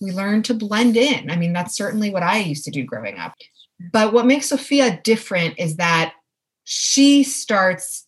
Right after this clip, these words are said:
talking about the things you're not supposed to talk about. She starts being an immigration advocate. She starts to talk about affordable housing and how that affects immigrants who want to move to Pine Hill.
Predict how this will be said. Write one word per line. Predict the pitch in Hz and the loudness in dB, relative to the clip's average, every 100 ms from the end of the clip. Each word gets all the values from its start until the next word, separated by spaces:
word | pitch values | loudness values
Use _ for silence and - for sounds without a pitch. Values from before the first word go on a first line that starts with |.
| - | -14
talking | - 202 185 165 127 | 0 2 2 0 -6
about | 131 139 135 | -2 -4 -4
the | 151 | -6
things | 156 147 139 135 | -2 -2 -2 -2
you're | 139 | 0
not | 135 - | -2 -4
supposed | 151 147 - | -6 -6 -6
to | |
talk | 123 - - | -8 -8 -8
about. | - - - _ _ - _ - | -8 -10 -12 _ _ -20 _ -2
She | 254 | 0
starts | 247 311 320 - _ _ _ | 2 0 -2 -10 _ _ _
being | 214 220 226 214 214 | 4 6 6 4 2
an | 170 | 0
immigration | 170 180 160 156 160 - 160 151 | 0 -2 0 0 0 0 -2 -2
advocate. | 151 160 165 160 110 - _ _ | -2 0 -2 -2 -6 -6 _ _
She | - 330 | -6 -2
starts | 330 466 | 2 2
to | 466 - | 0 -6
talk | - 214 226 | -2 0 0
about | 190 175 175 | 0 0 -2
affordable | 170 - - 190 214 214 208 | -4 -8 -6 -4 -2 -2 -4
housing | - 196 262 214 226 | -2 2 2 2 0
and | 190 | 0
how | 175 175 | -2 -2
that | 175 202 220 220 | 0 2 2 0
affects | - 170 165 - - - _ _ - | -4 -6 -6 -10 -18 -20 _ _ -2
immigrants | 190 180 160 160 151 151 - - - | 0 0 0 0 0 -4 -8 -12 -4
who | 180 | 0
want | 160 160 - | 2 2 2
to | 156 | 4
move | 156 160 160 147 135 - | 4 4 4 2 0 -4
to | - 165 147 | -4 0 0
Pine | 147 135 135 135 | 0 -2 -2 -2
Hill. | - 113 - - | -4 -6 -8 -12